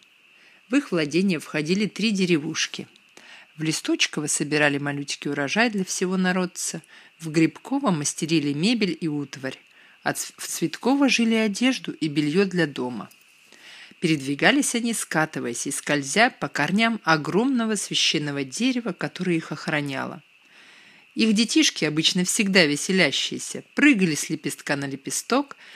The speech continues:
соревновались в игре «Жайки» с желудями и устраивали де-, домишки в переплетающихся корешках.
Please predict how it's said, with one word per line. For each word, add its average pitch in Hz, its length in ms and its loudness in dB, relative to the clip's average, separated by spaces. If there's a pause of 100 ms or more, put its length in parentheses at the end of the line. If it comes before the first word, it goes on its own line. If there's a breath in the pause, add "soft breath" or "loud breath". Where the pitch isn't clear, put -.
(120 loud breath)
соревновались 151 760 2
в 151 60 -6
игре 147 260 0
«Жайки» 143 480 0
с - 80 -6
желудями 202 880 2
и 156 100 -2
устраивали 214 720 0
де-, 156 260 0
домишки 170 600 2
в - 80 -10
переплетающихся 165 1000 0
корешках. - 800 -4